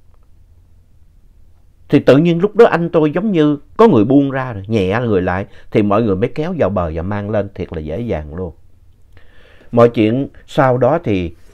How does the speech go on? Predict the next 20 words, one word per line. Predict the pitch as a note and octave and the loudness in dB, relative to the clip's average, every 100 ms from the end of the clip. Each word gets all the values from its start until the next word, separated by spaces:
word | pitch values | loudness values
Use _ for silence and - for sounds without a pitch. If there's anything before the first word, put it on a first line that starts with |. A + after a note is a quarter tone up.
| - | -16
bà | - G#2 | 0 2
Năm | G2 B2 B2+ | 4 0 0
bà | G#2 A2+ | -2 0
mới | D#3 | 0
đi | C#3+ C#3 B2+ A2+ - - - - | 2 2 2 -4 -12 -20 -20 -18
thẳng | - G#2 D3 | -4 -2 2
lên | D3+ A2+ | 2 2
trường | F#2+ | -4
học | F2 F#2 G2 | -4 -10 -4
luôn, | A#2 A2+ G#2 - - - A2+ | -2 -2 -4 -12 -20 -6 0
gặp | A2 - | 0 -2
người | G#2+ F#2 | -6 -4
hiệu | F#2 G2 | -4 -6
trưởng | - F#2 C#3+ | -4 -4 -4
trường | G2 E2 | -4 -4
đó. | F2+ A2+ D#3 - _ _ - | -6 -6 -12 -18 _ _ -12
Rồi | - F#2+ | 0 0
bà | F2 G2 | 2 -4
cho | A2 A2 | -4 -6
biết | A#2 C#3+ D#3 | -4 -4 -6